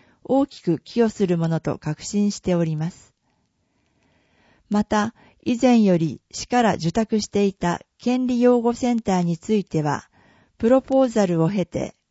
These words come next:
今年度より改めて本会が運営を担っております。昨年には、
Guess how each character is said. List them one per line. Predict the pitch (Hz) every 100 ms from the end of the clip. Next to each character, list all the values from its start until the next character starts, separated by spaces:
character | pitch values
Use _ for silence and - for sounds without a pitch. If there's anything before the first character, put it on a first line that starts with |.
| _
今 | - 247 254
年 | 254 254 233
度 |
よ | 196 175
り | 156 147
改 | - 190 233 247
め | 226
て | 185 165
本 | 202 240 220
会 | 175 165
が | 147 -
運 | - 220 214
営 | 202 196
を | 185
担 | 180 190 208
っ |
て | - 165
お |
り | 156 151
ま | 151
す。 | 156 - _ _ _ _ _ _ _ _ _ _ _ _ _ _ _ _
昨 | - 220 254
年 | 240 247
に | 233 226
は、 | 175 170